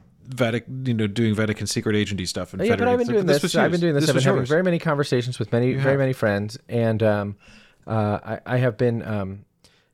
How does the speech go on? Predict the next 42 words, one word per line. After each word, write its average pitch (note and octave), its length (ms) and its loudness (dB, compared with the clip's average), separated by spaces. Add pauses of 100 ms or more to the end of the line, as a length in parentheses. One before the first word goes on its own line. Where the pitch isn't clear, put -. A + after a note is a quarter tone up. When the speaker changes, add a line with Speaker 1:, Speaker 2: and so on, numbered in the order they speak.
(220)
Speaker 2:
yeah, A#2+ 160 2
I've G2+ 80 -4
been C3 80 -2
having C3 220 0
very D#3 240 2
many, E3+ 480 -2
uh, A2+ 300 2
questions F3 440 -2
with C#3 160 2
ver-, B2 160 0 (180)
conversations C#3 460 0
with A2+ 160 -2
very B2+ 140 4
many B2+ 160 0
friends A2 380 0
who A#2+ 120 0
are G#2 140 4
connected C#3 420 0
in A#2+ 140 0
one A#2 100 2
way A2+ 120 2
or G#2+ 40 4
another G2+ 220 0
to A2 80 -6
the G2 100 0
Pontifical F#2+ 460 -4
Academy F2+ 340 -4
for E2+ 220 -4
Life, F3 420 -2 (420)
and A2 200 0
who A2+ 180 2
are, G2 480 0
um, F#2 320 -6
connected B2 580 0
in G#2+ 260 -2
one G#2+ 180 2
way G2+ 260 2
or G2+ 160 -6
another F#2+ 340 -2
to, F2+ 460 -4 (460)
um, F2+ 480 -4 (260)
the F#2 340 -4